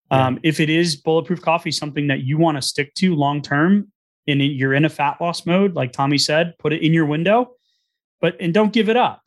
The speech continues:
Speaker 2: Still enjoy it and still have it and still have happiness in your life when you're
Speaker 1: Yeah.
Speaker 2: fasting.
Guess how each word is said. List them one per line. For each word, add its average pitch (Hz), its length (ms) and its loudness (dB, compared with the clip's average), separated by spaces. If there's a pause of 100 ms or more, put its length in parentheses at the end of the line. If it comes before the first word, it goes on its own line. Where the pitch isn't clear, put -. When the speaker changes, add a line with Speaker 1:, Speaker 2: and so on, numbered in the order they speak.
(140)
Speaker 2:
Still 202 320 2
enjoy 202 380 4
it 139 180 -4
and 135 120 -6
still 175 240 -2
have 175 260 -2
it 135 100 -12
and 135 120 -6
still 160 220 -4
have 151 220 0
happiness 147 580 -2
in 131 80 -4
your 127 140 -4
life 123 340 -2
when 123 140 -4
you're 120 140 -4
Speaker 1:
Yeah. 135 100 0
Speaker 2:
fasting. 180 500 2